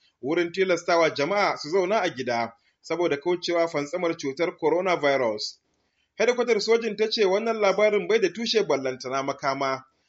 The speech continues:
An ƙirƙiro shi ne don cusa tsoro da fargaba a zukatan 'yan Najeriya da nufin cimma wata ɓoyayyar manufa. Sanarwar da kakakin sojojin Najeriya, Kanar Sagir Musa ya sanya wa hannu, wacce kuma ya aiko wani da kwafi,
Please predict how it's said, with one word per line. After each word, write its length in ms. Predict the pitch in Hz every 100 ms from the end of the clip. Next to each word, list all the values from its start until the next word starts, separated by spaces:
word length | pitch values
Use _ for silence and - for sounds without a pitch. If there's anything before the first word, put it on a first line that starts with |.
| _ -
An 120 | 170
ƙirƙiro 380 | 185 190 190 220
shi 120 | 220 156
ne 220 | 131 -
don 180 | 165 180
cusa 180 | 202 196
tsoro 480 | 165 180 196 233 226
da 60 | 185
fargaba 420 | 170 170 170 220
a 80 | 190
zukatan 440 | 185 233 190 202 214
'yan 160 | 208
Najeriya 720 | 240 208 - 139 139 127 104 - _ _ 110
da 80 | 139
nufin 260 | 160 151
cimma 360 | - 190 170 135
wata 340 | 156 170 190 190
ɓoyayyar 420 | 160 131 131 127
manufa. 640 | 127 127 123 135 123 120 113 _ _ 151
Sanarwar 520 | - 214 240 233 226
da 220 | 196 180 170
kakakin 560 | 170 160 170 165 220
sojojin 520 | 226 240 233 226 233 247
Najeriya, 760 | 220 160 156 156 151 117 -
Kanar 300 | 214 226 226
Sagir 340 | 202 170 226
Musa 260 | 202 202 214
ya 120 | 196
sanya 340 | 202 226 202 170
wa 120 | 139
hannu, 380 | 135 127 120 113 _ _ -
wacce 280 | 196 240 180
kuma 340 | - 160 156
ya 140 | 165
aiko 240 | 202 208 202
wani 180 | 226 196
da 100 | 139
kwafi, 480 | 151 147 120 101